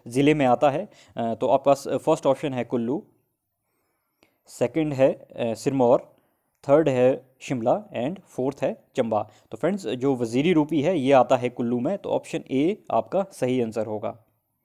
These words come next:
नेक्स्ट क्वेश्चन है, किन-, किन्नर कैलाश in किन्नौर district has an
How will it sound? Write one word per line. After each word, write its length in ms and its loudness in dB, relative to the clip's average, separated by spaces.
नेक्स्ट 260 -6
क्वेश्चन 280 -2
है, 120 -2
किन-, 440 -8
किन्नर 260 2
कैलाश 420 4
in 220 -4
किन्नौर 340 4
district 340 -2
has 220 4
an 180 2